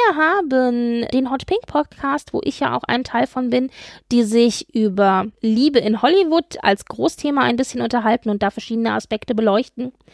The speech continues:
Wir haben das Tropenhaus, das, äh, How I Met Your Mother sich als Beispiel für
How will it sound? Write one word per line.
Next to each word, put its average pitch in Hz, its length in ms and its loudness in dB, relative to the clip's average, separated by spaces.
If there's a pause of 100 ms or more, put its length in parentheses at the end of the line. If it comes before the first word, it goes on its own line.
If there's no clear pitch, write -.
(440)
Wir 226 220 2
haben 208 260 2
das - 280 -4
Tropenhaus, - 720 -6
das, - 340 -4
äh, 202 300 -2
How 220 160 2
I 220 40 2
Met 208 200 -2
Your 202 120 -2
Mother 285 640 -2
sich 277 320 -4
als 240 380 0 (300)
Beispiel 262 600 0
für 254 460 2